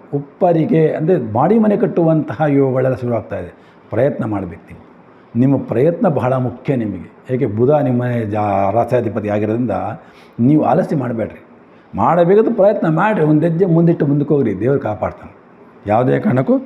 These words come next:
ಕೈ ಬಿಡೋದಿಲ್ಲ ನಿಮಗೆ. ಮತ್ತು ಎಲ್ಲ ರ-, ವ್ಯಕ್ತಿಗಳಿಗೆ ಅಂದರೆ ರಾಜಪ್ರಿಯರಾಗ್ತೀರಿ, ವಿಪ್ರಪ್ರಿಯರು. ನೋಡಿ, ರಾಜರಿಗೆ ಭಾಳ ಬೇಕಾದಂಥ ವ್ಯಕ್ತಿ ಆಗ್ತೀರಿ.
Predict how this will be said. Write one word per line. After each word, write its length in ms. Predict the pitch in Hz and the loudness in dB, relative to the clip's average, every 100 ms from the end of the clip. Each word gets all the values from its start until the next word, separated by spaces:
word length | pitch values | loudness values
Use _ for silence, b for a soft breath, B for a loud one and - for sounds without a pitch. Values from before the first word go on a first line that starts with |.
| - - - | -10 -8 0
ಕೈ 100 | 139 | 2
ಬಿಡೋದಿಲ್ಲ 420 | 131 123 113 107 110 | 4 2 2 2 2
ನಿಮಗೆ. 400 | 101 95 104 101 90 - - - | 2 2 2 0 -2 -6 -8 0
ಮತ್ತು 300 | 226 226 - 196 127 143 | 0 0 2 2 4 2
ಎಲ್ಲ 280 | 196 208 214 | 4 6 6
ರ-, 160 | 170 139 127 143 | 4 2 2 2
ವ್ಯಕ್ತಿಗಳಿಗೆ 480 | 156 - 175 156 131 | 0 0 2 2 2
ಅಂದರೆ 160 | 151 123 | 0 0
ರಾಜಪ್ರಿಯರಾಗ್ತೀರಿ, 1400 | 120 165 190 196 - 160 156 135 127 - 117 107 110 104 92 - - | 0 0 0 -2 -2 2 2 2 0 0 2 4 2 2 -2 -10 -2
ವಿಪ್ರಪ್ರಿಯರು. 1000 | 139 190 - 233 202 - 156 131 120 123 117 90 87 - - - | 2 2 2 0 0 2 2 2 2 0 -2 -6 -16 -20 -20 -4
ನೋಡಿ, 160 | 131 110 | -2 0
ರಾಜರಿಗೆ 580 | 107 123 131 135 135 147 117 | 0 2 2 2 2 2 2
ಭಾಳ 160 | 127 143 120 | 2 2 2
ಬೇಕಾದಂಥ 500 | 127 - 151 151 156 151 | -2 2 2 2 0 -2
ವ್ಯಕ್ತಿ 240 | 131 - 135 | -4 -4 -4
ಆಗ್ತೀರಿ. 420 | 123 120 104 107 | -4 -6 -10 -8